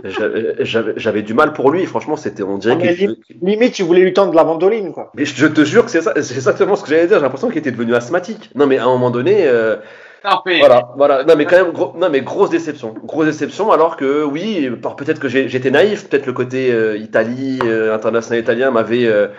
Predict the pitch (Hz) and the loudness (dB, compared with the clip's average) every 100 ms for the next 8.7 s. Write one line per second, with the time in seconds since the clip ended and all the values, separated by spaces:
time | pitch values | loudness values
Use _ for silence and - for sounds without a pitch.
0 | - - 120 120 131 131 135 117 131 120 | -20 -4 0 2 2 2 2 2 0 -4
1 | 113 123 160 165 120 104 90 - 95 98 | -2 2 2 2 -2 -2 -4 -4 -10 -8
2 | 127 113 107 127 95 - - _ _ _ | -6 -4 -2 -2 -4 -14 -20 _ _ _
3 | _ _ - _ _ _ _ _ 104 - | _ _ -20 _ _ _ _ _ -16 -12
4 | 98 104 101 - 107 - - - 131 123 | -12 -12 -18 -18 -16 -16 -18 -14 -10 -8
5 | - - - 131 120 - - - 110 113 | -10 -14 -12 -10 -10 -12 -16 -14 -12 -12
6 | 107 135 131 117 104 117 123 123 120 131 | -12 -12 -10 -6 -2 -2 -4 -6 -8 -10
7 | - 123 120 104 104 _ _ - - 113 | -6 -4 -4 -8 -16 _ _ -20 -10 -2
8 | 127 131 208 269 - - | 2 2 2 0 0 -12